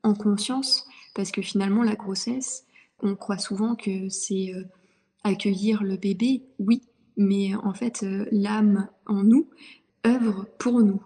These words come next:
et nous travaille. Donc, c'est aussi s'accompagner soi.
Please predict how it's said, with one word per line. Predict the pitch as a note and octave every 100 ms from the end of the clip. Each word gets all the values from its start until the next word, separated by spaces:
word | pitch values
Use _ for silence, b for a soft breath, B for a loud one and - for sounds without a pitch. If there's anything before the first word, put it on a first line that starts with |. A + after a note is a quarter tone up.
| _
et | G#3 F#3+
nous | A#3 C4+
travaille. | - G3 F#3 F#3+ F#3+ G3 B B B G3+
Donc, | G3+ G3+
c'est | - G3
aussi | G3+ - C4 A#3+ -
s'accompagner | G#3+ - G#3+ G#3 G#3 G#3+ G3+
soi. | G3+ - G#3+